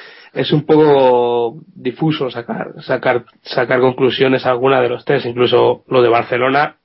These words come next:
<clears throat> No recuerdo exactamente quién fue el que, el que marcó los tiempos, el que marcó los tiempos mejores en Barcelona, pero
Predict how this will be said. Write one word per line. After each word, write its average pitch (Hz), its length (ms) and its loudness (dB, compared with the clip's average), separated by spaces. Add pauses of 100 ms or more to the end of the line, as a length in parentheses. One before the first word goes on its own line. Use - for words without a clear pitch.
<clears throat> - 140 -8 (420)
No - 140 -2
recuerdo 151 240 4
exactamente 120 400 -6
quién 117 160 -4
fue 120 220 2
el 113 100 -6
que, 117 380 0
el 113 180 -8
que 123 100 0
marcó 113 240 -2
los 113 120 -4
tiempos, 113 760 -4 (540)
el 120 100 -2
que 123 100 0
marcó 113 280 0
los 110 120 0
tiempos 113 400 -2
mejores 113 400 -2
en 117 80 -4
Barcelona, 117 520 0
pero 98 500 -6